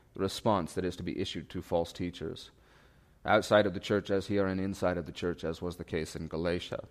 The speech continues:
What I'm gonna do here with you is give you a list of descriptive terms and attributes, and all of these are present in all of the apostles to varying degrees,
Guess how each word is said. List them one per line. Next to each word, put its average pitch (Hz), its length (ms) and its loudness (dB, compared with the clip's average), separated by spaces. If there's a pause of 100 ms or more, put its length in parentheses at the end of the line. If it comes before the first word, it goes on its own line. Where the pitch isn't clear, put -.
(360)
What 131 140 6
I'm 160 80 8
gonna 127 120 8
do 113 640 2
here 92 360 2
with 90 220 -4
you 87 160 2
is 92 120 -4
give 127 160 0
you 165 100 0
a - 20 2
list 123 220 2
of 95 120 -6
descriptive 101 520 -2
terms 87 380 -2
and 82 80 -2
attributes, 82 580 -6
and 104 80 0
all 139 140 2
of 165 80 0
these 123 240 0
are 95 60 0
present 101 420 0
in 101 100 -4
all 113 240 2
of 110 100 0
the 113 80 2
apostles 92 480 -2
to 92 80 -4
varying 107 360 0
degrees, 87 440 -4